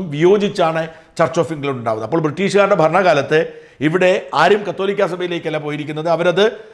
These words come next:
നേരെ മറിച്ച് അവർ ആംഗ്ലിക്കൻ ചർച്ചിലേക്കാണ് പരിവർത്തനം ചെയ്തത്. അതിൻ്റെ ഒരു തുടർച്ചയാണ് ഈ ആംഗ്ലിക്കൻ ചർച്ച് എന്ന് പറയുന്ന സങ്കല്പം, ഇന്റർനാഷണൽ ആംഗ്ലിക്കൻ ചർച്ച്. Church of England അതിൽ ഏറ്റവും പ്രധാനപ്പെട്ട സഭയാണെന്ന് മാത്രമാണ്. ഇപ്പോൾ ഇവിടെ നാട്ടിലെ സി എസ് ഐ, Church of സൗത്തിൻ്റെയും Church of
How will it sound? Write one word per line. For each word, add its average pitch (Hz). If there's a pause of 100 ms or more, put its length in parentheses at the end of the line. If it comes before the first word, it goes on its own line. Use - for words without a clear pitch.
(140)
നേരെ 214
മറിച്ച് 175 (200)
അവർ 165 (220)
ആംഗ്ലിക്കൻ 202
ചർച്ചിലേക്കാണ് 170
പരിവർത്തനം 143
ചെയ്തത്. 147
അതിൻ്റെ 277
ഒരു 220
തുടർച്ചയാണ് 160 (500)
ഈ - (200)
ആംഗ്ലിക്കൻ 175
ചർച്ച് 151
എന്ന് 143
പറയുന്ന 131 (220)
സങ്കല്പം, 135
ഇന്റർനാഷണൽ 160 (420)
ആംഗ്ലിക്കൻ 151
ചർച്ച്. 107 (100)
Church 131
of 156
England 165 (360)
അതിൽ 170
ഏറ്റവും 196
പ്രധാനപ്പെട്ട 185 (460)
സഭയാണെന്ന് 147
മാത്രമാണ്. 127
ഇപ്പോൾ 175
ഇവിടെ 208 (120)
നാട്ടിലെ 170 (340)
സി 196
എസ് -
ഐ, 120 (100)
Church 151
of 185 (340)
സൗത്തിൻ്റെയും 170
Church 151
of 147